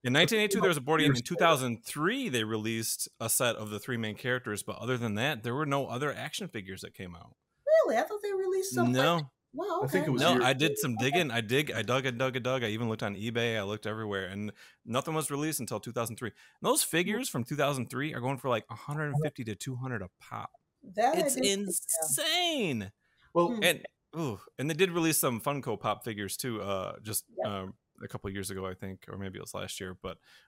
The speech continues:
Speaker 1: other than
Speaker 2: Uh,
Speaker 1: that, yeah.
Speaker 2: He-Man also had the advantage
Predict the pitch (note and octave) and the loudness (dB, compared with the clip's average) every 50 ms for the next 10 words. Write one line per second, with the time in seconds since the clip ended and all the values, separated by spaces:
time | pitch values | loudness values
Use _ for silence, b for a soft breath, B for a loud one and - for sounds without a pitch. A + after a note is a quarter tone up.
0 | b - G#2 B2+ C#3 C3+ G2 G2+ A#2+ C3 - - - - A2+ C3 B2 - - _ | b -6 -2 0 0 2 2 2 0 0 -2 -4 -6 -4 -4 -4 -4 -4 -8 _
1 | _ _ _ _ _ - - E3 G#3 A#3 C4 B3+ G#3+ F3 D#3 D3 D3+ C#3+ - C#3+ | _ _ _ _ _ -6 -2 0 2 4 4 4 4 4 2 2 2 2 2 4
2 | C3+ C#3 C#3 C#3 C3 A#2 B2 A#2+ A2+ G#2+ G2 A#2 A#2 A#2 A2+ A2 - B2 G#2+ G#2 | 4 6 4 4 4 2 2 2 2 2 2 0 0 0 0 -2 -2 -2 -2 -2
3 | - | -4